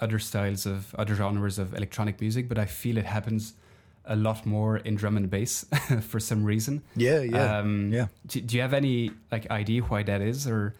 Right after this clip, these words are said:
Speaker 1: like, I know you collaborated with Henry, for example, and I feel
Speaker 2: Mm.
Speaker 1: like he only does collabs, for example. There's very few tracks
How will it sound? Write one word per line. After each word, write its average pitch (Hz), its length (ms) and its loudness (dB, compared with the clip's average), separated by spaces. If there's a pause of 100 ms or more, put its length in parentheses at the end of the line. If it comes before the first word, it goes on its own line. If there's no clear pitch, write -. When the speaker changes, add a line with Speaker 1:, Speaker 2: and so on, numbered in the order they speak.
(140)
Speaker 1:
like, 110 180 -2 (140)
I 117 120 0
know 120 80 4
you 117 180 2
collaborated 110 580 0
with 104 160 -4 (140)
Henry, 120 420 0
for 123 180 -4
example, 117 400 0
and 107 220 0 (460)
I 110 80 -2
feel 113 180 6
Speaker 2:
Mm. - 20 4
Speaker 1:
like 113 140 2
he - 360 -2
only 123 340 2
does 107 400 -2
collabs, 98 400 -6
for - 160 -10
example. 98 420 -6 (260)
There's 101 200 -2
very 117 240 2
few 110 300 -2
tracks - 540 -4